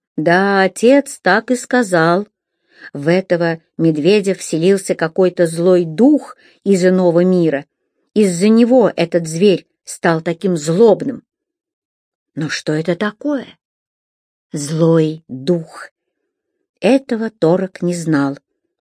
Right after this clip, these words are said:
Он довольно много знал об охотниках и дичи, о рысях и росомахах,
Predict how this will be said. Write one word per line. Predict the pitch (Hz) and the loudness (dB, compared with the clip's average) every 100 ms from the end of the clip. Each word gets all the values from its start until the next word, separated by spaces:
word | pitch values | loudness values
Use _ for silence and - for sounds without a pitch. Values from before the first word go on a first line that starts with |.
| _ - - _ | _ -20 -20 _
Он | 175 180 | 0 2
довольно | 196 214 214 202 | 2 4 2 2
много | 202 220 208 190 196 | 0 0 0 0 0
знал | 175 170 220 294 - - - | 0 0 2 0 -2 -20 -8
об | 160 160 | -2 0
охотниках | 156 - 160 262 269 269 240 - | -2 -2 0 2 2 2 -2 -6
и | 143 | -6
дичи, | 131 170 247 - 254 254 _ _ _ _ | -6 -6 -6 -4 -4 -4 _ _ _ _
о | 170 | 0
рысях | 180 285 - 160 - _ _ _ | 4 2 2 -6 -6 _ _ _
и | 180 | 0
росомахах, | 185 - 160 147 143 185 - 214 - | 0 -2 -4 -2 -2 -4 -10 -14 -16